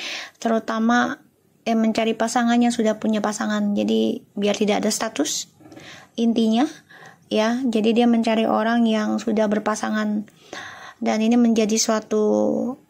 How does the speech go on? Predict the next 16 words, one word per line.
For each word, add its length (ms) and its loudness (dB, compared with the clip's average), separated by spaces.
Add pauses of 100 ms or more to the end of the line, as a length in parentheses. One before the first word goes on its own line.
ya 240 2
dilema 480 2
dia 160 2
sendiri 480 2
karena 160 -4
mendatangkan 640 4
musuh-musuh 640 2
baru 320 4
ya 260 4 (600)
dalam 240 0
hidupnya. 640 2 (420)
Dan 560 2 (560)
<laughs> 760 -4
ini 280 6
memang 380 4
kena, 400 0